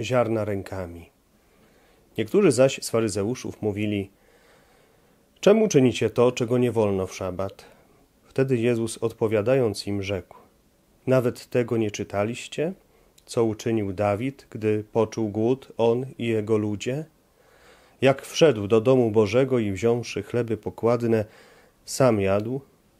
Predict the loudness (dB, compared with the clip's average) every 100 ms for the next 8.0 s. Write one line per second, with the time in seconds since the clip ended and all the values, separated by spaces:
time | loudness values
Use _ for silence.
0 | -10 -4 0 -2 -4 -4 -4 -4 -6 -8
1 | -6 -8 -8 _ _ _ _ _ _ _
2 | _ _ _ _ _ _ _ -6 -2 0
3 | 0 -4 -2 0 0 0 -2 -2 -2 -2
4 | 0 0 0 -2 0 2 2 0 -2 -4
5 | -6 -10 _ -16 -8 -6 -2 -4 -4 -14
6 | -20 -20 -20 _ _ _ _ _ -20 -20
7 | _ _ _ -8 2 4 4 2 0